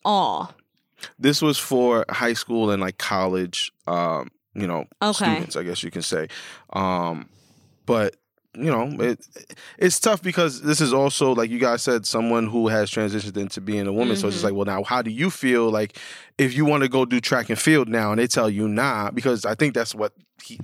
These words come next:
Speaker 2: you know,
Speaker 1: But
Speaker 2: she did.
Speaker 1: she knows she
Speaker 2: But
Speaker 1: gonna demolish the women.
Speaker 2: But then what do you say if they're just like, "So?" So you're gonna be like, "Well, no, technically you can't," because then you're like, "No, I'm a woman." And what are you gonna say?
Speaker 1: Mm,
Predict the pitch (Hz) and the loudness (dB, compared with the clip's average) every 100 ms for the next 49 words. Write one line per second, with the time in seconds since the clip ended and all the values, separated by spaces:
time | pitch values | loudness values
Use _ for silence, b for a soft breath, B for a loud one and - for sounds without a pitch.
0 | - 123 101 196 262 269 240 151 123 320 | -10 -8 -2 2 4 6 4 4 6 6
1 | 302 370 381 - 349 302 349 330 269 233 | 6 4 4 2 0 2 2 4 2 0
2 | 202 - _ _ _ _ - 208 240 247 | -2 -10 _ _ _ _ -6 0 2 4
3 | 539 605 349 - 214 202 190 160 90 76 | 4 6 4 2 0 2 0 -4 -8 -14
4 | - - _ - 131 139 156 147 175 180 | -16 -20 _ -4 0 2 4 4 4 6
5 | 190 - 196 180 160 160 143 127 107 - | 4 4 4 4 4 2 2 0 0 -2
6 | - 101 131 175 _ _ _ _ _ _ | 2 2 2 -2 _ _ _ _ _ _
7 | _ _ _ _ _ _ - 143 151 151 | _ _ _ _ _ _ 0 2 2 4
8 | 147 139 147 135 131 135 143 139 - - | 2 4 2 2 2 2 2 0 0 -2
9 | 143 147 127 120 147 147 127 B B B | 0 0 0 -2 0 2 0 B B B
10 | 135 147 135 143 160 147 135 185 127 123 | 2 2 2 2 4 2 2 2 2 2
11 | 175 107 92 _ _ - 120 104 101 110 | 2 0 -6 _ _ -10 -6 -6 -6 -2
12 | 127 127 123 - 349 - 190 196 190 180 | 0 2 0 -2 -4 -6 -8 -10 -10 -10
13 | 170 | -12